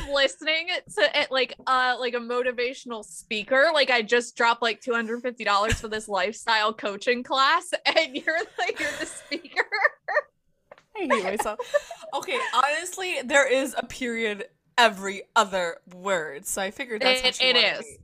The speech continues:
Speaker 2: Okay, so I was just trying
Speaker 1: Yeah.
Speaker 2: to do her a favor and read it the way she would <laughs> want me to read it. Or it could also be that I just finished the alcohol and I have seven point five percent of vodka inside me that still hasn't processed through.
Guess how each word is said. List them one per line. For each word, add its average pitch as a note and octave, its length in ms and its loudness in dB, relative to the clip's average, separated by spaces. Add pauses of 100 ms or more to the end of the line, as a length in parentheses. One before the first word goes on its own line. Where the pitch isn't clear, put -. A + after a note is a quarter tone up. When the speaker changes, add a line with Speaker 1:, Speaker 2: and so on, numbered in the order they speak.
(100)
Speaker 2:
Okay, G3 280 -12
so - 140 -12
I F#3 200 -6
was G3 180 -16
just - 200 -10
trying - 320 -4
Speaker 1:
Yeah. F3+ 180 -8
Speaker 2:
to G3+ 60 -14 (600)
do A3+ 200 -12
her G3+ 160 -8
a F#3 60 -10
favor F3+ 340 -12
and E3+ 180 -12 (100)
read F3 160 -4
it - 100 -12
the F3 80 -14
way - 120 0
she - 220 -6
would G#3 180 0
<laughs> - 0 -
want A3+ 220 8
me D4+ 100 2
to G#3+ 140 -6
read A3+ 240 -6
it. F4 260 0 (1040)
Or C#4+ 180 10
it D4+ 80 4
could - 140 4
also C4 360 4
be C#4+ 140 -2
that B3+ 140 2
I A3 80 2
just A3 260 -4
finished G#3 380 -6
the G3 100 -8
alcohol G#3 840 -2
and A3 340 -2 (220)
I A3+ 80 4
have G3+ 200 4
seven G3 300 -2
point G3+ 180 -6
five G#3 160 -4
percent G#3+ 280 -10
of G3+ 60 -10
vodka G#3+ 380 -2
inside G3+ 360 -4 (120)
me G3+ 60 -12
that A3 180 -10 (120)
still - 180 -8
hasn't G3+ 340 -10
processed - 580 -12
through. G3+ 360 -14